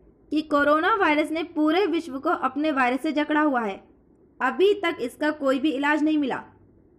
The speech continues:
पूरा विश्व परेशान है। ऐसे में पब्लिक को क्या करना चाहिए, क्या नहीं करना चाहिए, ये हम आपको अपने न्यूज़ के माध्यम से बताना चाहते हैं।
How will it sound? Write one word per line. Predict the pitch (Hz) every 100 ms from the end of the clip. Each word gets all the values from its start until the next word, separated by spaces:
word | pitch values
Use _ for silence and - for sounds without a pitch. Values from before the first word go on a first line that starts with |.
| _ -
पूरा | 254 269
विश्व | 214 254 277
परेशान | 254 220 220 269 269 320
है। | 370 381 - - - - -
ऐसे | 285 320 480
में | 480 427
पब्लिक | 339 294 311
को | 370
क्या | 392 294 311
करना | 359 349 339
चाहिए, | 330 247 202 202 - - -
क्या | 247
नहीं | 254 277 294
करना | 302 302
चाहिए, | 302 294 277 262 262 - - _ - -
ये | 220 277
हम | 320 349
आपको | 311 269 320
अपने | 311 285
न्यूज़ | 254 285 381
के | -
माध्यम | 254 226 208 233
से | 226 311
बताना | 277 247 214 240
चाहते | 247 220 202
हैं। | 180